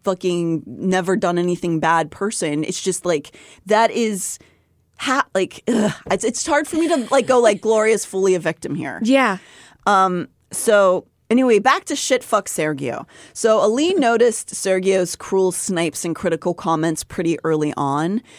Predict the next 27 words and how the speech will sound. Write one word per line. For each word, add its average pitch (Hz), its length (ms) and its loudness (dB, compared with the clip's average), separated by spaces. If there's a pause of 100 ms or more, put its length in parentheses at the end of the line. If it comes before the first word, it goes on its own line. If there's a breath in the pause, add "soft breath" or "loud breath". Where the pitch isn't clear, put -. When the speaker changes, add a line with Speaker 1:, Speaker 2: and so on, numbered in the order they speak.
(140 loud breath)
Speaker 1:
But 196 140 2
as 214 160 4
a 214 40 0
kid 311 520 2
in 226 140 2
the 220 60 0
performing 202 540 0
<laughs> 170 120 -2
arts, - 440 -4 (500 soft breath)
you 339 160 2
can 453 180 2
be 403 120 4
conditioned 254 440 2
to 220 60 2
take 214 260 0
a 196 60 4
lot 170 340 4
of 170 100 0
abuse 160 400 0
and 160 140 -2
think 156 200 -4
of 151 140 -2
it 156 80 0
as 151 200 -2
normal. 156 460 0
Speaker 2:
Yeah. 202 340 -2 (120)
Speaker 1:
Um, 165 360 -2